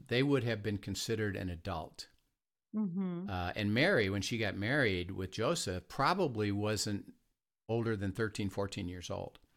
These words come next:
Speaker 2: That's hard to fathom,
Speaker 1: Yeah,
Speaker 2: right? <laughs>
Speaker 1: yeah. Uh, and their lifespan, you know, is generally, you know, thirty to, to forty years old. Uh, so,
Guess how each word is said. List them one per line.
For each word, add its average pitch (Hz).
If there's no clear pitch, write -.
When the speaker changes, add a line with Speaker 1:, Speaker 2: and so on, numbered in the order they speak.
Speaker 2:
That's 214
hard 202
to 196
fathom, 160
Speaker 1:
Yeah, 104
Speaker 2:
right? 170
<laughs> 190
Speaker 1:
yeah. 104
Uh, 98
and 123
their 123
lifespan, 104
you 117
know, 95
is 90
generally, 95
you 92
know, 90
thirty 104
to, 92
to 107
forty 107
years 90
old. 95
Uh, 90
so, 101